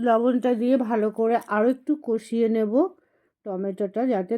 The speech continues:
তাড়াতাড়ি গলে যায়, তার জন্য লবণটাও দিয়ে দিলাম। দেখতেই পাচ্ছ বন্ধুরা, কিভাবে রান্না করছি। তোমাদের কেমন লাগছে জানিও। তো দেখো বন্ধুরা,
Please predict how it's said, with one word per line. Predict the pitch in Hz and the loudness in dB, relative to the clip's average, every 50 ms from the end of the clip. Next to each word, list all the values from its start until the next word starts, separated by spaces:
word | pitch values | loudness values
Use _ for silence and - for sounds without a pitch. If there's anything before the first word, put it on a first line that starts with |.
| 202 233 | -4 -2
তাড়াতাড়ি | 180 170 165 - 190 185 214 226 190 | -4 -4 -4 -4 -4 -4 -4 -4 -2
গলে | 175 190 185 190 190 185 | 0 0 2 2 2 0
যায়, | 185 202 208 233 285 302 302 | 2 2 2 2 2 0 0
তার | 214 185 185 180 | -2 -2 -2 -4
জন্য | 175 196 202 208 208 | -2 -2 0 0 0
লবণটাও | 214 208 185 175 170 175 180 185 175 196 196 208 | 0 0 0 0 0 0 -2 0 0 0 0 0
দিয়ে | 190 175 190 180 180 180 175 | 0 0 0 2 2 2 0
দিলাম। | 180 190 202 226 285 - - _ _ _ _ _ _ _ _ _ _ _ _ _ _ _ _ _ _ _ _ _ _ _ _ _ _ _ _ _ _ _ _ _ _ _ _ _ _ _ _ _ _ _ _ _ _ _ _ _ _ _ - | 0 0 2 2 2 0 0 _ _ _ _ _ _ _ _ _ _ _ _ _ _ _ _ _ _ _ _ _ _ _ _ _ _ _ _ _ _ _ _ _ _ _ _ _ _ _ _ _ _ _ _ _ _ _ _ _ _ _ -10
দেখতেই | 202 190 202 196 196 _ - 233 226 | -6 -4 -4 -4 -4 _ -6 -6 -4
পাচ্ছ | 202 - 208 196 185 - - 226 | -2 -2 -2 -2 -2 -4 -4 -4
বন্ধুরা, | 208 196 196 196 208 202 202 202 214 226 226 - | -2 0 0 0 2 2 2 2 0 0 -2 -4
কিভাবে | 196 190 180 214 190 185 196 202 | -6 -4 -2 -2 0 2 2 2
রান্না | 190 180 170 180 185 190 180 | 2 0 0 0 0 -2 -2
করছি। | 185 190 185 180 180 _ - 208 214 233 277 302 - _ _ _ _ _ _ _ _ _ _ _ _ _ _ _ _ _ _ _ _ _ _ _ _ _ _ _ _ _ _ _ _ _ _ _ _ - | -2 -2 -4 -4 -6 _ -10 -6 -2 -2 -2 -4 -4 _ _ _ _ _ _ _ _ _ _ _ _ _ _ _ _ _ _ _ _ _ _ _ _ _ _ _ _ _ _ _ _ _ _ _ _ -10
তোমাদের | 190 190 190 196 196 190 180 | -8 -6 -4 -4 -4 -2 -2
কেমন | 202 190 190 190 196 208 208 196 | -2 0 0 0 0 2 2 0
লাগছে | 196 196 - - 233 202 | 0 -2 -4 -4 -4 0
জানিও। | 202 190 180 180 196 196 202 208 240 294 320 302 - _ _ _ _ _ _ _ _ _ _ _ _ _ _ _ _ - | 0 0 0 2 2 2 2 4 4 4 4 2 0 _ _ _ _ _ _ _ _ _ _ _ _ _ _ _ _ -10
তো | 214 202 | -8 -4
দেখো | 202 202 202 202 233 220 196 208 | -4 -4 -4 -2 -2 -2 0 0
বন্ধুরা, | 202 214 214 220 214 233 254 | 0 0 0 2 2 2 2